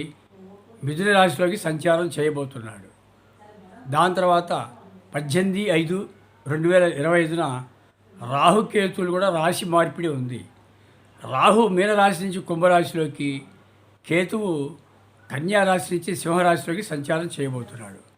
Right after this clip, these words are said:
ఈ గ్రహాల యొక్క మార్పుల వల్ల ఏ ఏ రాశుల వాళ్ళకి ఎవరికి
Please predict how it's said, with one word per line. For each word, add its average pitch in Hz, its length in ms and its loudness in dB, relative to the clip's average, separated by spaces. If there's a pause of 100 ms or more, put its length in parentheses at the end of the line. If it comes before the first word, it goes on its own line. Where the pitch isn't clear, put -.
(680)
ఈ 165 260 4 (580)
గ్రహాల 185 360 4
యొక్క 208 240 0
మార్పుల 175 520 2
వల్ల 160 500 -2 (460)
ఏ 151 120 4 (120)
ఏ 214 80 8
రాశుల 190 380 0
వాళ్ళకి 170 500 0 (1400)
ఎవరికి 214 560 0